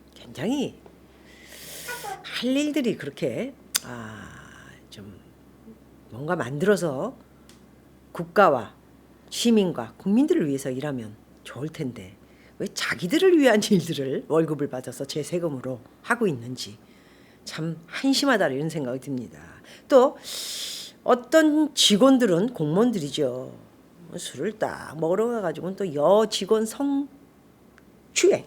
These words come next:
성폭행 이런 사건이 있었다라는 기사도 읽었습니다. 공무원이 너무 많습니다.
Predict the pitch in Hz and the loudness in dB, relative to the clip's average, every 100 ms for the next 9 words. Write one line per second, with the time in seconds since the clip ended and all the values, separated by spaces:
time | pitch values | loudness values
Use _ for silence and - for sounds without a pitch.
0 | - - _ _ - - - - 285 285 | -16 -20 _ _ -20 -20 -20 -2 2 2
1 | 285 269 - 349 - 156 - - 208 226 | 0 -2 2 2 2 -6 -8 -4 0 2
2 | 220 170 175 170 156 139 151 127 127 120 | 2 0 0 0 -2 -4 -4 -6 -8 -4
3 | 214 233 139 139 120 143 127 123 156 - | -4 -4 -4 -6 -6 -8 -10 -14 -16 -16
4 | - - - - - - - - - 156 | -20 -20 -20 -20 -20 -20 -20 -18 -6 -4
5 | 156 151 160 151 127 139 110 104 - 120 | -2 -4 -4 -6 -6 -8 -10 -14 -16 -16
6 | 123 - | -18 -18